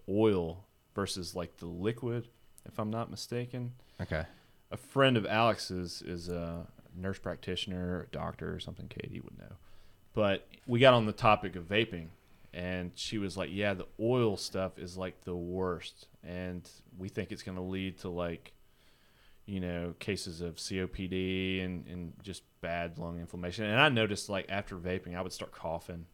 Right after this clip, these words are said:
Speaker 2: Yeah.
Speaker 1: you know, and I could feel like I just had crud in my lungs. And so I quit doing it.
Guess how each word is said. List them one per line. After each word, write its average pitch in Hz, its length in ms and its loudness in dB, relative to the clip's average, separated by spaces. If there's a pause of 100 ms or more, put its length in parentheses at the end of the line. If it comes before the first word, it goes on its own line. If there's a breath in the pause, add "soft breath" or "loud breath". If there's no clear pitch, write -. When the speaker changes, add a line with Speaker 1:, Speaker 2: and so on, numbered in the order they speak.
Speaker 2:
Yeah. - 240 2
Speaker 1:
you 90 60 0
know, 87 80 -2
and 87 80 -4
I 92 60 -4
could - 140 -16
feel 95 320 -2
like 87 180 -2
I - 20 -14
just - 140 -10
had 90 160 -6
crud 90 240 -4
in 87 80 -8
my 85 80 -6
lungs. 85 400 -6 (640 soft breath)
And 107 100 -4
so 104 80 2
I 98 60 4
quit 101 260 0
doing 85 220 -2
it. - 100 -12